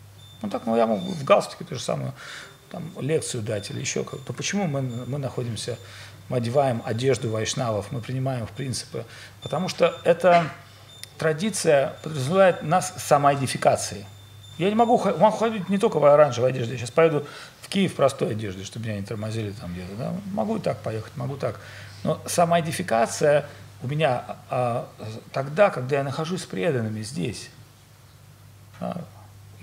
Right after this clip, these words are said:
Я говорю, к чему, с какой точки зрения я могу говорить?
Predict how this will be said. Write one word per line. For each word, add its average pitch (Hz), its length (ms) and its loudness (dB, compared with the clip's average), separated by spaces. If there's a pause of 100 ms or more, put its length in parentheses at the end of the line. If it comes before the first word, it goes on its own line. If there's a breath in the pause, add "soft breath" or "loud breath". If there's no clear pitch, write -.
(180)
Я 135 140 -8
говорю, 139 260 -8
к - 160 -16
чему, 160 380 -4 (140)
с - 80 -12
какой - 200 -8
точки 147 240 -8
зрения 143 300 -4
я 113 80 -4
могу 98 220 -4
говорить? 98 420 -8